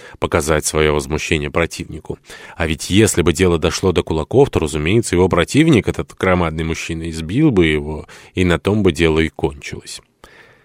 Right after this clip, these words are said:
«Для такого бедняка, как я», — размышлял Жюльен, — «без покровителя, без денег, в сущности, небольшая разница, что семинария, что тюрьма.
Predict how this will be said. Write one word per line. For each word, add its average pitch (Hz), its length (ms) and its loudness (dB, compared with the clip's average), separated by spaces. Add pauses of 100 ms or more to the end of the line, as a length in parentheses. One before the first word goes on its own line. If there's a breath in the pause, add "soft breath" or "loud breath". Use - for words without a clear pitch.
(380 soft breath)
«Для 76 140 -4
такого 85 360 2
бедняка, 80 540 -4
как - 340 -8
я», — 76 480 -6
размышлял 78 680 0
Жюльен, — 78 400 0 (420 loud breath)
«без 80 200 -4
покровителя, 95 680 0
без 85 200 -2
денег, 92 320 0
в - 20 -12
сущности, - 540 -6
небольшая 85 520 -4
разница, 82 500 -4
что - 280 -4
семинария, 82 680 -4
что - 280 -8
тюрьма. 76 500 -2